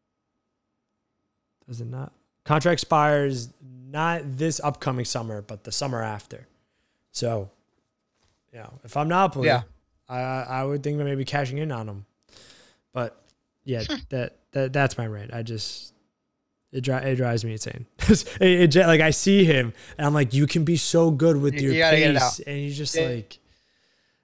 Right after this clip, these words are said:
Speaker 1: oh, God.
Speaker 2: Yeah.
Speaker 1: That felt good, though. That
Speaker 2: I mean,
Speaker 1: felt,
Speaker 2: that's how I
Speaker 1: that
Speaker 2: feel every time I see it.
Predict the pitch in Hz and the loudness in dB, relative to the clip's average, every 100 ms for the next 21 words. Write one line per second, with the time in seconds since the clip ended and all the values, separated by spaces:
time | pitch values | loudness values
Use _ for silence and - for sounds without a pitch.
0 | _ - 127 113 101 107 98 92 - _ | _ -6 -4 -4 -4 -6 -8 -8 -14 _
1 | 160 147 - 143 139 214 - 190 160 127 | -2 -2 -4 -6 4 4 6 4 2 0
2 | 175 190 202 - 214 - 190 180 190 175 | 2 4 4 4 4 4 2 2 0 0
3 | 170 175 160 156 156 | 0 -4 -6 -8 -12